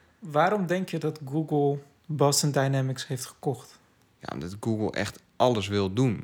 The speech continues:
Speaker 2: en die zien hier echt een toekomst in.
Speaker 1: Het is gewoon zoveel mogelijk uitzaaien en kijken.
Speaker 2: Nou ja, niet, niet zoveel mogelijk, want het is op zich wel redelijk gericht. Maar ik denk dat Google gewoon heel erg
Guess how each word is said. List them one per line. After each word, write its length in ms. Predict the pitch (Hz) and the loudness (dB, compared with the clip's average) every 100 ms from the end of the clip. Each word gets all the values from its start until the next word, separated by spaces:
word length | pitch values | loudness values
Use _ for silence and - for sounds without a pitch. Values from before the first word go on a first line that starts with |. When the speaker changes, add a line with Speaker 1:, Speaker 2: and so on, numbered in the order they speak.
| - | -8
Speaker 2:
en 100 | 90 | -4
die 140 | 98 | -2
zien 200 | 95 104 | -2 -2
hier 180 | 101 101 | -2 0
echt 180 | 98 - | -2 -4
een 100 | 95 | -4
toekomst 400 | 135 139 107 - | -4 -2 -4 -4
in. 180 | 80 - - - - _ _ _ _ _ _ _ | -8 -10 -16 -20 -20 _ _ _ _ _ _ _
Speaker 1:
Het 100 | - | -6
is 100 | 139 | -6
gewoon 320 | - 143 143 | -2 0 0
zoveel 420 | 131 135 165 170 | -2 0 4 6
mogelijk 400 | 160 151 156 151 | 6 4 4 0
uitzaaien 880 | - 151 151 - 151 147 147 143 143 | 0 2 2 4 4 4 2 0 -4
en 100 | 143 | -6
kijken. 520 | 143 139 139 143 147 - - - - - | -6 -4 -4 -4 -6 -8 -20 -20 -20 -8
Speaker 2:
Nou 240 | - 147 170 | 4 8 8
ja, 240 | 175 165 | 8 6
niet, 500 | 117 73 127 143 156 | 4 0 2 2 2
niet 180 | 165 165 | 2 0
zoveel 320 | - 110 117 | 2 2 4
mogelijk, 420 | 107 131 120 87 90 | 4 4 2 -2 -6
want 180 | 95 | -4
het 100 | 107 | -4
is 80 | 101 | -4
op 120 | 101 | -4
zich 200 | - 120 | -2 -2
wel 300 | 107 104 95 | 2 2 2
redelijk 420 | 95 113 117 92 - | 0 0 0 -2 -8
gericht. 380 | 92 107 113 | -6 -2 -2
Maar 120 | - 92 | -4 -4
ik 100 | 95 | -2
denk 160 | 98 | -2
dat 80 | 95 95 | -2 0
Google 300 | 113 110 98 | 0 0 -2
gewoon 200 | 101 95 | -2 0
heel 200 | 107 113 | 2 2
erg 140 | 98 | 0